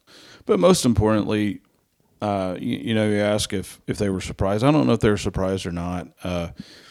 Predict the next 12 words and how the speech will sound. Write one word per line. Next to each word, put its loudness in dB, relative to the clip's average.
Mister 0
Kane 2
said 4
that -2
he's -4
required 0
to -4
move -4
the -10
petition -8
forward. -4
I, -10